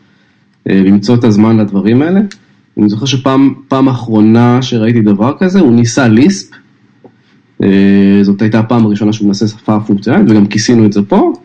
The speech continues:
ואני חושב אחרי כמה חודשים, אה, הוא, אה, הוציא שפה,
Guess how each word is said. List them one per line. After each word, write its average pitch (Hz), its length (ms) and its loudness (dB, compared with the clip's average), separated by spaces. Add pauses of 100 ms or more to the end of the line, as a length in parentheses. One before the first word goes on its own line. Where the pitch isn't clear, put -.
(640)
ואני 101 260 0
חושב 127 280 0
אחרי 123 200 0
כמה 127 180 2
חודשים, 143 580 0 (120)
אה, 107 360 2
הוא, 113 600 2
אה, - 40 -8 (500)
הוציא 117 260 -2
שפה, 123 300 -4